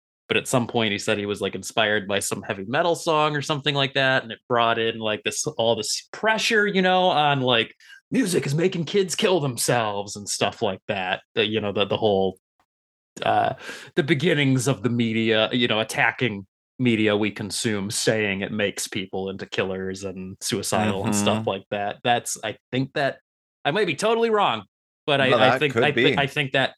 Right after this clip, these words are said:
Speaker 1: that person is related to that story where it was, like, a Judas Priest song or some metal band from back then that he said was like, "Oh, I was ins-, I, I did it while listening to this song," or something like that. And everyone was like, "Boom, it inspired him. Heavy metal's evil."
Speaker 2: I just never,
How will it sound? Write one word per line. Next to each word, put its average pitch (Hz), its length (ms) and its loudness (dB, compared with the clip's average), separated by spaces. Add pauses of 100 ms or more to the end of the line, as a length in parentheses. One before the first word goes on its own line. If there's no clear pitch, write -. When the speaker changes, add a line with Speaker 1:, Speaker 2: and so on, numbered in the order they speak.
Speaker 1:
that 123 200 -2
person 120 420 -4
is 104 160 -8
related 101 440 0
to 101 80 -6
that 98 180 -4
story 101 280 -2
where 101 100 -2
it - 60 0
was, 110 120 2
like, 104 100 -2
a 104 60 -4
Judas 101 340 0
Priest 131 460 -4
song 135 280 0
or 107 60 -4
some 143 300 -2
metal 110 220 0
band 95 300 -12
from 95 160 -10
back 104 280 -4
then 101 160 -6
that 104 120 -6
he 104 80 -4
said 104 320 -2
was 110 240 -2
like, 113 300 -8 (260)
"Oh, 151 80 2
I 139 40 4
was 123 120 -2
ins-, - 280 -8
I, 120 220 0
I 113 80 0
did 117 180 0
it 113 120 2
while 104 160 0
listening 104 360 -6
to 107 80 -4
this 98 180 -2
song," 95 400 0
or 101 60 -8
something 101 320 -4
like 98 180 -8
that. 92 240 2
And 101 60 -4
everyone 98 340 -2
was 98 180 -8
like, 101 240 -6
"Boom, 113 360 0 (220)
it 123 80 -2
inspired 110 520 0
him. 92 120 -10
Heavy 107 200 -4
metal's 98 320 -4
evil." 92 340 -8 (420)
Speaker 2:
I 113 60 -8
just 110 360 -2
never, 92 640 0